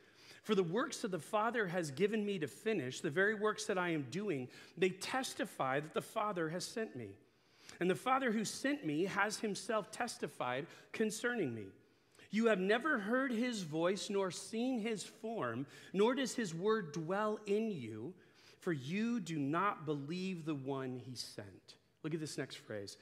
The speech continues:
"You study the scriptures diligently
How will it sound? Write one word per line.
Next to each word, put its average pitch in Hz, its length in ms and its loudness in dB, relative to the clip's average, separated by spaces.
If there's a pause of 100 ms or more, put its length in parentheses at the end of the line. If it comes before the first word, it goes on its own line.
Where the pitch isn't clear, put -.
(340)
"You 226 400 0
study 214 420 -2
the 185 140 -2
scriptures 180 640 -4
diligently 135 920 -2